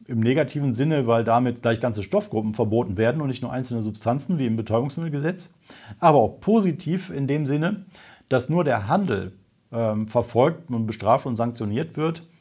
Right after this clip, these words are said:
über das, ähm, neue psychoaktive Substanzengesetz, aber nicht die Konsumenten, die mit entsprechenden Stoffen erwischt werden. Die geraten nicht, ähm, in den Fokus der Strafverfolgung mit solchen Substanzen, die nach dem N P S G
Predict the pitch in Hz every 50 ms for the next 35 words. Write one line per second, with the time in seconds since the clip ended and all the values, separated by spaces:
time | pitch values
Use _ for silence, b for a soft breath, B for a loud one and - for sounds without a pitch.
0 | b b - 151 160 170 147 135 139 131 - - - _ _ - 123 127 127 127
1 | 127 131 135 139 135 135 - 147 120 131 127 117 - 143 135 127 127 123 - -
2 | 135 131 120 131 135 120 113 127 123 - - - _ _ - 131 120 139 170 185
3 | 175 - 175 - - 175 160 170 196 233 240 233 - 110 104 98 101 - b b
4 | b b b b - 135 131 131 123 131 135 117 - - 123 117 120 120 110 117
5 | - 120 113 - 113 101 101 - - - 117 113 143 143 - - - 104 104 101
6 | 101 101 90 - - 127 156 185 214 220 214 - - - _ _ _ _ _ _
7 | _ - _ - 131 127 127 - - - - - 113 120 143 190 208 - - -
8 | 180 - - 139 135 139 143 139 143 151 147 139 131 127 123 127 151 160 156 156
9 | 135 - 127 117 - - 120 127 120 - 127 110 - 117 117 120 113 120 120 117
10 | 113 117 B B B B B B 135 156 156 - 131 135 139 135 135 117 120 117
11 | - - 117 120 117 - 123 120 107 113 127 127 131 127 - - _ - 120 120
12 | 117 113 - 131 131 131 131 - 127 131 131 139 143 139 143 - 160 170 170 151
13 | -